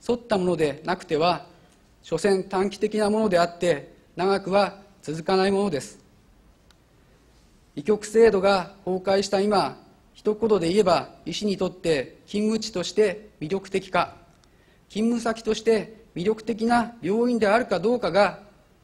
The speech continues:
肝となるのは自明であります。これまで勤務医不足に対して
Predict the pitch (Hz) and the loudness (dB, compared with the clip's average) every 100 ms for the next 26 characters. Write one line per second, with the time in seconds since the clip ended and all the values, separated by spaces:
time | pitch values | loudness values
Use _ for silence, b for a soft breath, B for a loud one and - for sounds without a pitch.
0 | _ 208 220 - 214 190 196 180 180 170 | _ -4 -2 4 2 2 -4 -4 -2 0
1 | 190 170 156 - 143 170 170 180 175 139 | 0 0 -4 -14 -6 -4 -2 0 0 0
2 | 135 - - _ _ _ _ _ _ _ | -4 -6 -16 _ _ _ _ _ _ _
3 | _ _ b b b b b b b _ | _ _ b b b b b b b _
4 | _ - 214 247 208 202 151 - - _ | _ -4 0 0 2 0 0 -6 -20 _
5 | - 202 220 233 233 208 240 226 185 151 | -10 -2 0 0 0 0 -2 -2 -4 0
6 | 185 180 - 175 156 131 | -2 -2 -4 -2 -2 -4